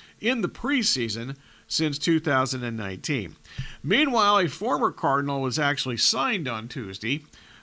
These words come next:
The Steelers signed Hakeem Butler. I had completely forgotten,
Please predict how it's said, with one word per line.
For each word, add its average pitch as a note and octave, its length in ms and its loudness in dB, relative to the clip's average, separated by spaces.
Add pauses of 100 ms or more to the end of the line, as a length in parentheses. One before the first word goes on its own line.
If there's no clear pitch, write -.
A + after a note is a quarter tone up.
The D#3+ 160 4
Steelers F#3+ 680 2
signed D3+ 400 2
Hakeem C#4 680 0
Butler. A#3+ 640 -2 (720)
I E3+ 200 0
had D3 200 -2
completely C#3+ 600 0
forgotten, D3+ 640 0